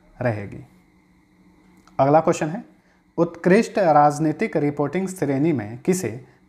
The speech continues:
प्रेम भाटिया पुरस्कार दो हज़ार उन्नीस से सम्मानित किया गया है? तो हाल ही में राजदीप सरदेसाई को प्रेम भाटिया पुरस्कार दो हज़ार उन्नीस से सम्मानित किया गया है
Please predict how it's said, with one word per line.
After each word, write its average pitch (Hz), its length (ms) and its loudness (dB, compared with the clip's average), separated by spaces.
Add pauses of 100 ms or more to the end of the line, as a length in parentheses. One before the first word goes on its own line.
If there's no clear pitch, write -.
प्रेम 190 260 4
भाटिया 151 400 2
पुरस्कार 156 440 0
दो 151 100 -2
हज़ार 143 220 -2
उन्नीस 135 300 -4
से 170 100 0
सम्मानित 123 500 -4
किया 117 220 -6
गया 104 220 -10
है? 123 160 -18 (880)
तो 139 80 2
हाल 143 240 4
ही 185 100 2
में 151 220 -4 (340)
राजदीप 156 720 2
सरदेसाई 131 640 -4
को - 240 -18 (580)
प्रेम 180 260 4
भाटिया 143 420 -2
पुरस्कार 131 440 -2
दो 127 100 -4
हज़ार 131 220 -2
उन्नीस 139 380 -2
से 151 140 -10 (340)
सम्मानित 131 560 0
किया 120 200 -2
गया 107 240 -10
है 127 200 -16